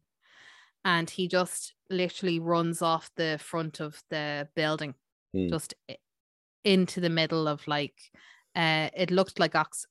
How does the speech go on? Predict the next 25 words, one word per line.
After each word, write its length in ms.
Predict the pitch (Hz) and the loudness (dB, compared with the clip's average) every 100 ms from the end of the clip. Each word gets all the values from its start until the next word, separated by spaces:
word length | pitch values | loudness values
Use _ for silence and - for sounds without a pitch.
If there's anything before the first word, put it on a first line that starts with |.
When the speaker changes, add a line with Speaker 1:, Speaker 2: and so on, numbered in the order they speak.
| - | -4
Speaker 1:
Oxford 380 | 175 - 156 | -4 -2 -8
Circus. 500 | - 156 147 - - - _ _ - - - _ _ - | -4 -4 -4 -12 -16 -16 _ _ -20 -20 -20 _ _ 2
Speaker 2:
I 60 | |
just 180 | 107 117 | 4 4
love 120 | 110 | 4
that 120 | 95 95 | 4 2
some 180 | 98 | 4
random 440 | 92 90 95 90 87 | 4 4 2 0 -2
office 360 | 76 87 95 - | 0 0 0 0
worker 280 | 87 - | 0 0
has 200 | 85 85 | -2 -2
the 60 | 82 | -2
new 140 | 82 85 | -2 0
Mission 260 | 80 - | -2 -4
Impossible 380 | 80 82 78 87 | -4 -4 -2 -4
film 260 | - 82 80 | -2 -4 -4
on 80 | |
their 80 | 80 | -6
phone 320 | - 80 82 | -6 -6 -6
now. 200 | 82 85 - 117 | -8 -12 -14 -16
<laughs> 220 | - - 220 | -10 0 6
Speaker 1:
I 80 | |
know, 280 | 240 262 226 | 6 8 8
yeah, 280 | 202 208 196 | 6 6 6
yeah. 260 | 180 175 | 6 6